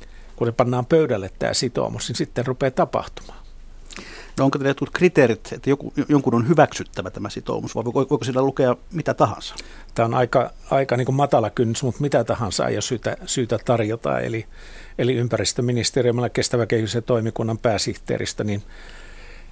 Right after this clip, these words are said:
Speaker 1: esitämme kysymyksiä ja täsmennyksiä. Pyydämme, että sieltä tulee kunnolliset seurattavat kriteerit, siis on kilogrammoina, tonneina, prosentteina, vuosina ja niin, niin edelleen. Ja ne julkaistaan sitten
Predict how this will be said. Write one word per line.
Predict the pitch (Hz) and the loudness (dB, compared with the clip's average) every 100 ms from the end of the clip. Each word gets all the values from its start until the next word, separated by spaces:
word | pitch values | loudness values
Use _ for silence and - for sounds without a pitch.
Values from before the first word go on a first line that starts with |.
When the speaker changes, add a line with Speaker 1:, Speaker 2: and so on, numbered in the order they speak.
| - | -4
Speaker 1:
esitämme | 135 127 113 120 135 | 0 2 2 2 4
kysymyksiä | 160 - 120 101 - - 123 104 | 2 4 2 2 0 -2 0 0
ja | 104 101 | 0 0
täsmennyksiä. | 113 101 113 98 95 92 - 117 107 | 0 0 0 0 -2 -2 -2 0 2
Pyydämme, | 127 117 107 107 | 2 2 0 -2
että | - | -2
sieltä | 110 107 - | 0 0 0
tulee | - 123 | 0 0
kunnolliset | - 127 117 98 - | 2 0 0 -2 0
seurattavat | 131 110 98 123 107 - | 2 2 0 0 0 0
kriteerit, | - 120 - 92 82 - | 0 0 2 0 -2 -4
siis | 104 87 - - | -4 -2 -4 -6
on | 104 | -6
kilogrammoina, | 101 131 107 - 101 107 107 107 | 0 0 0 0 0 0 0 0
tonneina, | - 110 104 107 | 0 0 0 -2
prosentteina, | - 104 123 95 - 107 107 | -2 -2 0 -2 -2 -2 0
vuosina | 117 98 135 117 | 0 0 -2 -2
ja | 123 | -2
niin, | 120 110 - | -2 -2 -2
niin | 123 110 | 0 0
edelleen. | 120 113 107 117 113 113 - - - - | 0 -2 -4 -2 -4 -6 -12 -16 -10 0
Ja | 127 | 4
ne | 123 | 4
julkaistaan | 143 143 - - - - 107 - | 4 2 0 -2 -2 -2 -2 -4
sitten | - - 120 101 | -6 -6 -4 -6